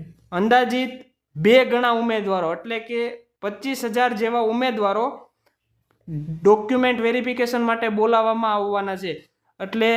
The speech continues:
જે ઈ લિસ્ટ આવશે તેના આધારિત આપને ડોક્યુમેન્ટ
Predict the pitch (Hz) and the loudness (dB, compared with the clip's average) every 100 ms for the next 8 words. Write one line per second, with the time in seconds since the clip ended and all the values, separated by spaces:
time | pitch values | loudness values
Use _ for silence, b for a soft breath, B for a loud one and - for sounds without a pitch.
0 | 233 - 180 165 220 233 240 220 208 254 | 0 -2 -2 4 4 4 2 0 0 -2
1 | - 240 247 247 226 180 - 202 233 233 | 0 0 2 0 -2 -2 -4 -2 0 0
2 | 226 233 240 233 214 214 220 240 233 180 | 0 0 -2 -2 -4 -4 -6 -4 -4 -2
3 | 208 214 - 247 240 240 | -4 -4 -6 -2 0 -2